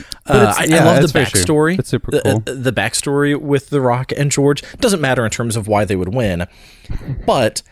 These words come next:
Speaker 2: I'm more emotionally invested in George's backstory than I am in, in
Speaker 1: Mm.
Speaker 2: Charlie Hunnam's.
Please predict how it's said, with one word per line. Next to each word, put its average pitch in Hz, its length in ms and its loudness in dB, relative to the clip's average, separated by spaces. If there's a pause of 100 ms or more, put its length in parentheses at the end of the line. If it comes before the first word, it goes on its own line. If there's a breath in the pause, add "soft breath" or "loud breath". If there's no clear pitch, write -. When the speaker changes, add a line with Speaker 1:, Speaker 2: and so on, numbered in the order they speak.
(240 soft breath)
Speaker 2:
I'm 170 260 2
more 160 280 4
emotionally 151 440 0
invested 117 680 -2
in 123 260 0
George's 110 480 0
backstory 92 540 -2
than 92 120 -2
I 90 220 0
am 98 120 0
in, 95 80 2
in 113 180 4
Speaker 1:
Mm. 95 40 2
Speaker 2:
Charlie 95 280 0
Hunnam's. 76 380 -4